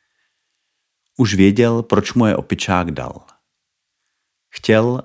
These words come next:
aby je zasadil na různých místech své země,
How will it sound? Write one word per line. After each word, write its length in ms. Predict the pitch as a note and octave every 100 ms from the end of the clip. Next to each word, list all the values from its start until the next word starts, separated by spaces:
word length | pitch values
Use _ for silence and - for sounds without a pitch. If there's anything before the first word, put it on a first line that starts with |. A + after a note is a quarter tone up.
| -
aby 200 | G2+ G#2
je 100 | G#2
zasadil 480 | G#2 G#2 B2+ A#2 A2
na 140 | G2+
různých 520 | G2 A#2+ A2+ G#2+ F#2
místech 420 | F#2 G2+ - A#2
své 260 | - F2+ D#2
země, 500 | C#2+ D#2 E2+ F2+ G#2+